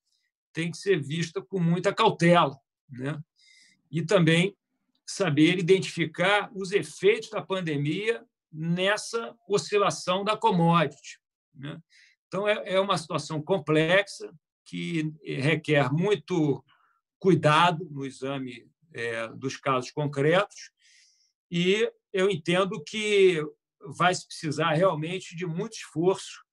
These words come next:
Talvez, é, nós não tenhamos visto nada parecido, é, nos últimos anos, no ponto, é, do ponto de vista de repactuação. Sacrifícios recíprocos,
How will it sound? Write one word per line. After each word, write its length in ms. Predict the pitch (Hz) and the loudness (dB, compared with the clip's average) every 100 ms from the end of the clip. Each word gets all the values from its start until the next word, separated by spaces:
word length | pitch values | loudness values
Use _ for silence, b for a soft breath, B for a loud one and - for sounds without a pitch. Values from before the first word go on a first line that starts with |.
| _ _ _ _ | _ _ _ _
Talvez, 480 | 151 143 165 190 170 - _ _ _ _ | -6 -4 0 0 0 -14 _ _ _ _
é, 600 | 156 156 160 151 143 135 131 _ _ _ _ - - - _ _ _ | -4 0 2 2 0 -2 -4 _ _ _ _ -20 -20 -20 _ _ _
nós 220 | 156 160 | -2 0
não 140 | 160 156 | 2 0
tenhamos 320 | 165 156 135 | 0 2 0
visto 260 | 160 160 151 | 0 -2 0
nada 380 | 175 202 170 | 4 4 2
parecido, 640 | - 156 143 - 170 190 - _ | 0 -2 -2 -6 -2 -2 -4 _
é, 260 | 165 147 135 | -10 -6 -6
nos 260 | 139 135 147 | -6 -6 -4
últimos 440 | 151 147 139 113 | -6 -4 -2 0
anos, 360 | 151 175 165 - _ - | 0 0 -2 -10 _ -8
no 180 | 160 165 | -6 -6
ponto, 400 | - 160 170 170 165 - 160 | -2 0 0 -2 -10 -12 -2
é, 220 | 151 143 | 2 4
do 160 | 135 139 | 2 0
ponto 320 | 147 156 156 | 0 0 2
de 120 | 139 | 0
vista 460 | 139 160 151 - - B B - | 4 2 2 -4 -10 B B -2
de 140 | 147 | 4
repactuação. 960 | 156 170 170 - 165 147 - 127 113 - _ B B B - | 6 6 2 0 -2 -2 -2 -8 -10 -14 _ B B B -18
Sacrifícios 920 | - 180 175 165 - 202 202 - 151 | 0 0 0 -4 -6 -6 -8 -8 -8
recíprocos, 1000 | 143 143 - 190 208 202 208 - - | -8 -8 -8 -6 -6 -10 -14 -14 -16